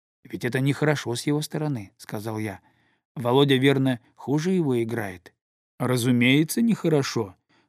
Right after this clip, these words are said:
Но дурного тут ничего особенно нет.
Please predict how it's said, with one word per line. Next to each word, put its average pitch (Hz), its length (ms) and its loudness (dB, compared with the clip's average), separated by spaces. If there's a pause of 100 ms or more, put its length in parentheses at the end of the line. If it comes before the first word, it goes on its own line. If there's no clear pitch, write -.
(100)
Но 180 180 4
дурного 180 640 4
тут 175 380 0
ничего 160 500 0
особенно 131 580 0
нет. 110 540 -8